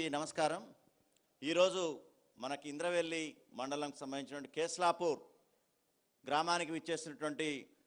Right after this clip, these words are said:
గౌరవ ముఖ్యమంత్రులు, ముఖ్యమంత్రి వర్యులు యనుమల రేవంత్ రెడ్డి గారికి గట్టి చప్పట్లతోటి స్వాగతం పలుకుదాం. మన గ్రామానికి రావటం అదృష్టం.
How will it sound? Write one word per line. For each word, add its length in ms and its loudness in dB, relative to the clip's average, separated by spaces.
గౌరవ 300 12
ముఖ్యమంత్రులు, 600 0
ముఖ్యమంత్రి 460 -2
వర్యులు 300 4
యనుమల 340 4
రేవంత్ 280 6
రెడ్డి 200 4
గారికి 300 6
గట్టి 280 8
చప్పట్లతోటి 640 6
స్వాగతం 460 6
పలుకుదాం. 380 2
మన 100 6
గ్రామానికి 500 8
రావటం 340 8
అదృష్టం. 480 2